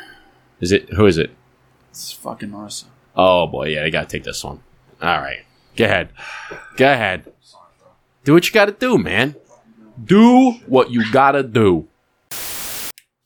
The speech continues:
Speaker 1: All right. So we're back. <clears throat> Um,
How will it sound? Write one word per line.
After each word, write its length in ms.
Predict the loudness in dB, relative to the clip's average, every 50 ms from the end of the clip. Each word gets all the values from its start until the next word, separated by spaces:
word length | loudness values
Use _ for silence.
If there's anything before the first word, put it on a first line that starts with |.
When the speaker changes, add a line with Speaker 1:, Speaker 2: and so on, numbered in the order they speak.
| _ _ _ -12
Speaker 1:
All 60 | -10
right. 180 | -10 -10 -12 -14
So 260 | -14 -4 0 2 2 4
we're 80 | 2 2
back. 300 | 2 0 0 -2 -6 -12 -20 _ _ _ _ _ _
<clears throat> 240 | -8 -8 -8 -8 -10 -16 _ _ _ _ _ _ _ _ _ -16 -16 -10 _ 0
Um, 520 | 2 4 4 6 4 4 2 0 -2 -8